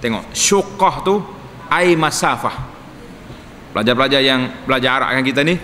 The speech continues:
syuqqah dengan makna masafah, daripada jarak yang jauh.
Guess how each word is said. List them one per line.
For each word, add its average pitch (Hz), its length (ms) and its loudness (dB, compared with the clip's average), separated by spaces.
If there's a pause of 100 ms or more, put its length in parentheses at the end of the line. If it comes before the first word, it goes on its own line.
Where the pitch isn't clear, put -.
(320)
syuqqah - 800 2
dengan 151 320 2
makna 156 240 2
masafah, 135 720 0
daripada 151 400 2
jarak 160 480 2
yang 147 160 0
jauh. 104 240 -2